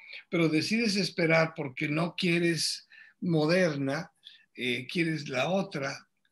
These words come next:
eh, o quieres Johnson and Johnson a fuerza porque solo es un piquete, no, porque en ese periodo, si te infectas, puede ser muy, muy grave, puedes morirte, puede morirse la persona,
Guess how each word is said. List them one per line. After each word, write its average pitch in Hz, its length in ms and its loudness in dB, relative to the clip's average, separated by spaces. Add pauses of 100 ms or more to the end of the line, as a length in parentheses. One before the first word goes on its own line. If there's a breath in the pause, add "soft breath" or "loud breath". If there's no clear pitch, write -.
eh, 131 380 -8
o 143 100 -10
quieres 196 400 2
Johnson 196 380 4
and 175 180 4
Johnson 180 440 2
a 139 100 -2
fuerza 175 400 -2
porque 147 180 -12
solo 160 280 0
es 156 100 -4
un 165 220 -2
piquete, 143 680 -4 (1000 loud breath)
no, 190 640 4
porque 185 340 -2
en 185 100 4
ese 220 280 2
periodo, 185 680 2 (260 loud breath)
si 156 300 0
te 160 80 0
infectas, 208 840 -2 (640)
puede 190 220 4
ser 175 200 0
muy, 170 280 6
muy 180 220 4
grave, 147 600 -4 (200)
puedes 180 260 4
morirte, 127 840 -4 (600 soft breath)
puede 165 260 6
morirse 139 560 -4
la 160 240 -6
persona, 143 640 -8